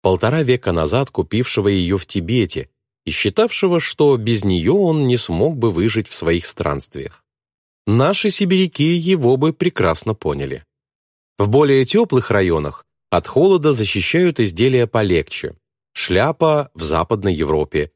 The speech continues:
или шерстяной платок в горах Индокитая. Защита от осадков — важнейшая задача головного убора в тропических широтах,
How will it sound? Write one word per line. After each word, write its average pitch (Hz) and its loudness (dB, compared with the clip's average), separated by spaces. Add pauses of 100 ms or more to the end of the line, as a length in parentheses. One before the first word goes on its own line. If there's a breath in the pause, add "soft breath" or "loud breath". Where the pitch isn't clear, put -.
(160)
или 208 2 (140)
шерстяной 131 0
платок - -2 (120)
в - -16
горах 110 0
Индокитая. 87 -4 (1120)
Защита 117 0
от 104 -2
осадков — 107 -2 (320)
важнейшая 147 2
задача 135 0
головного 123 2
убора 147 0
в - -10
тропических 104 -2
широтах, 85 -2